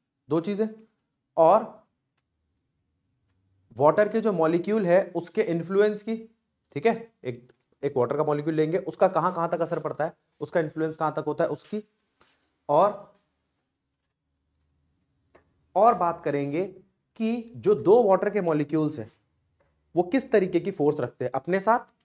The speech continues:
और दूसरे के साथ। ठीक है, तो जरा ध्यान दो, सबसे पहले बात आती है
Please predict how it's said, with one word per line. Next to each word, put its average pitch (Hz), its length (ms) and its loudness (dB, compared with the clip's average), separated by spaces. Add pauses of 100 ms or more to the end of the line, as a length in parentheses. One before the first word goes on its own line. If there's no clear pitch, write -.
और 165 100 0
दूसरे 120 280 -8
के 101 100 -14
साथ। 101 180 -14 (540)
ठीक 156 120 -2
है, 247 80 6 (760)
तो 131 60 -10
जरा 117 140 -8
ध्यान 110 260 -10
दो, 107 100 -20 (720)
सबसे 214 320 -6
पहले 202 300 0
बात 151 240 0
आती 120 240 -8
है 117 120 -8